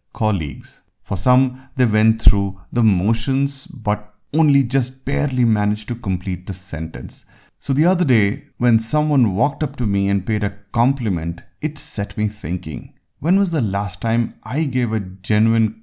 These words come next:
compliment to people around me?" We often demand work, ask work as leaders, but how many times do we sit down and pay a genuine compliment?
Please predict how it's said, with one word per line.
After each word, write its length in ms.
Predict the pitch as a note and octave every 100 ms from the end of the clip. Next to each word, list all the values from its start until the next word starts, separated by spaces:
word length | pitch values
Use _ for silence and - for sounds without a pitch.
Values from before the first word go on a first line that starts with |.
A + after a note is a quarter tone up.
| _
compliment 640 | - F#2+ F#2 F#2+ G2 F#2+
to 120 | G#2+ G#2+ -
people 340 | G2 F#2 F#2 F2
around 520 | D#2 D#2+ E2 D2+ -
me?" 280 | - - - _ _ _ _
We 80 | -
often 400 | C3 - A2+ G2
demand 600 | F#2 F2+ G#2+ A#2+ G#2 F2+
work, 380 | F#2 F#2+ F#2+ -
ask 380 | - G#2+ - -
work 320 | F2+ F2+ F2+
as 240 | F2+ E2+ F2
leaders, 480 | G#2+ A#2+ B2 B2 B2+ - _ _
but 160 | G#2 -
how 160 | C3+
many 140 | C#3+ C#3+
times 280 | C3 A#2 G#2+
do 120 | G2+
we 100 | G2+
sit 340 | F#2+ - A2+
down 240 | G#2 G2+ G2+
and 180 | G2 F#2
pay 200 | F#2 -
a 140 | G2+ F2+ -
genuine 540 | F#2+ F2+ F#2 F2+ F2+ _
compliment? 600 | - D#2 E2+ - B1 -